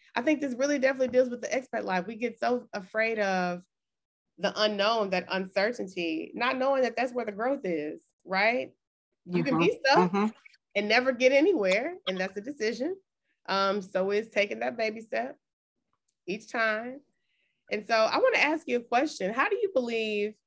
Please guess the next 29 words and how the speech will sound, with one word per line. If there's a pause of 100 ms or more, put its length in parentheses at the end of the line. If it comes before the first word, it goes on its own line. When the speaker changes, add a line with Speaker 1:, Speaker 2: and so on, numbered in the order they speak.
(800)
Speaker 1:
making
the
decision
to
move
abroad, (280)
to
live
your
life
on
your
own
terms, (380)
how
do
you
believe
it's (180)
impacted (160)
your
lo-,
like,
holistic
wellness,
mental
health,
physical
health?